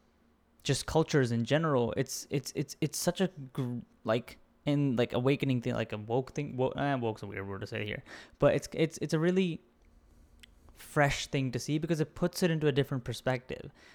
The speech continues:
Taki does, like, little, like, cute, like, um, leg movements and, like, he,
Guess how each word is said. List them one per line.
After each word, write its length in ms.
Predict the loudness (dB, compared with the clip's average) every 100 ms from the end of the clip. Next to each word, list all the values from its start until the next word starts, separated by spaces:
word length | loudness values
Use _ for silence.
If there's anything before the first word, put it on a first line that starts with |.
| -2
Taki 280 | 0 0 2
does, 200 | 2 0
like, 160 | -2
little, 240 | -2 -2 -4
like, 340 | -6 -10 -18 _ _ _ _ -4
cute, 380 | 0 0 -2
like, 380 | -4 -4 -8 -16 -16 -4
um, 360 | -2 -2 -6 -12 -20 _ _ _
leg 260 | 0 2 4
movements 520 | 2 2 0 0 -6
and, 120 | -8
like, 200 | -8 -8
he, 120 | -12